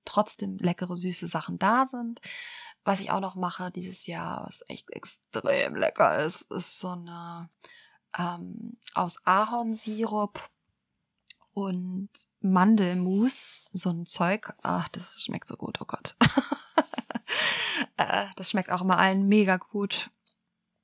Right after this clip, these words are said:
Ähm, ist, das ist natürlich auch, ne, ist natürlich auch viel Fett <laughs> drin und viel Zucker. Also, was heißt,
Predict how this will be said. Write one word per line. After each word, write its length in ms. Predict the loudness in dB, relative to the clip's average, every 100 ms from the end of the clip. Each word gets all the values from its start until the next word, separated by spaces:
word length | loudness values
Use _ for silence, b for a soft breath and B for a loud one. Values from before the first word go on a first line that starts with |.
| _ _ _ -16 -8
Ähm, 400 | -8 -8 -10 -14 -8
ist, 220 | 0 2
das 160 | 2 2
ist 180 | 2 2
natürlich 360 | 0 -2 2
auch, 260 | 2 2 -2 -18 -8
ne, 480 | -2 0 0 -2 -6
ist 120 | -2
natürlich 320 | -2 -2 -2
auch 300 | -2 -2 -6 -16 B B B B
viel 260 | 2 8 8
Fett 280 | 8 6 4
<laughs> 40 |
drin 320 | 4 6 6
und 160 | 4 0
viel 200 | 2 2
Zucker. 520 | 2 2 6 8 8
Also, 180 | 6 6
was 180 | 2 0
heißt, 140 | -6